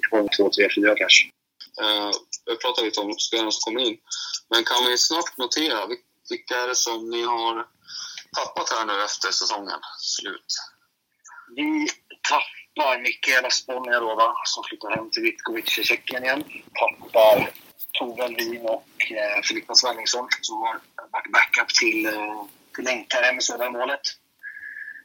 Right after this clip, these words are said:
Speaker 1: Eh, och vi tappar Ellen Nyman, som flyttar hem till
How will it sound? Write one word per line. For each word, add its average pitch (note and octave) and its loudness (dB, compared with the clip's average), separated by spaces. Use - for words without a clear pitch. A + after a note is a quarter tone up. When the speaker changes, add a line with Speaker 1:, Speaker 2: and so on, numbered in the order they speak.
Speaker 1:
Eh, - -4
och - -6
vi - 0
tappar - -2
Ellen A#2 0
Nyman, B2 -2
som - -8
flyttar - -6
hem - 0
till - -6